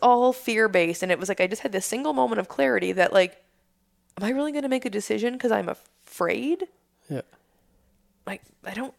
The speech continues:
Speaker 1: that, that's, that's not the right call. And so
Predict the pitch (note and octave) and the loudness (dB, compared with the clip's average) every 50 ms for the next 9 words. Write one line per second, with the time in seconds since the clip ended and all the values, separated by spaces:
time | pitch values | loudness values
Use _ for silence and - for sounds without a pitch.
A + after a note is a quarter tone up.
0 | _ - G#3+ A#3 - - G3+ G3+ A#3 - - - - _ - A3+ A3 C4 - - | _ -10 -10 -10 -10 -6 -4 -4 -4 -4 -8 -16 -20 _ -6 -4 -4 -4 -2 0
1 | G4 F#4+ F#4 - A#2+ - - - - - - - - A#3+ B3+ - - - - - | 0 0 2 2 0 0 0 0 0 0 0 0 0 -2 -4 -4 -12 -20 -20 -20
2 | - - _ _ A3+ A3 G#3 - G#3 G3 F#3 F3+ F3 F3 | -20 -20 _ _ 0 0 2 4 4 6 6 4 2 0